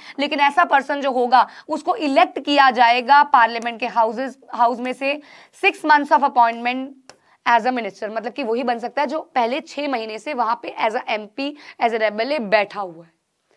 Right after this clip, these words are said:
वही बन सकता है। ये नहीं अभी अभी आए और बन गए। Council of Ministers, ये ऐसे ऑफिशियल मिनिस्टर्स होते हैं, ये मिनिस्टर्स का ग्रुप होता है, ये usually sixty to eighty numbers होते हैं, डिफरेंट डिफरेंट रैंक्स के, यानी कि lower, middle and upper rank।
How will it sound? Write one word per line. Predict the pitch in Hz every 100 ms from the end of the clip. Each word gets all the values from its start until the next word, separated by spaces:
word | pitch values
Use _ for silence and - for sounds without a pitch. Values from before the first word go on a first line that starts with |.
| _ _ _
वही | 254 254 233 330
बन | 240 208
सकता | - 202 _ 240
है। | - _ _ _ _ _ _ _
ये | 247
नहीं | 254
अभी | 269 233 247
अभी | 247
आए | 233 226
और | 240
बन | 208 190
गए। | 175 165 _ _ _ _ _ 262
Council | 220 214 277
of | 285
Ministers, | 285 254 254 269 311 _ _ _ 254
ये | 277
ऐसे | 254 254
ऑफिशियल | 330 320 269 302
मिनिस्टर्स | 277 247 247 262
होते | 247 226 247
हैं, | 262
ये | 269
मिनिस्टर्स | 269 294 320
का | 330
ग्रुप | 285 285 302
होता | 294 294
है, | 339 _ _ -
ये | 277 269
usually | 247 294 302
sixty | - 294
to | 294
eighty | 254 277 269
numbers | 262 247 269 254
होते | 240 269
हैं, | 277 466
डिफरेंट | 254 254 269
डिफरेंट | 262 277 240
रैंक्स | 233 220 226
के, | 302 359 - - -
यानी | 240
कि | 226 247
lower, | 220 220 226 226
middle | 220 214 226
and | 226
upper | 208 233 226 240 226
rank। | 226 269 -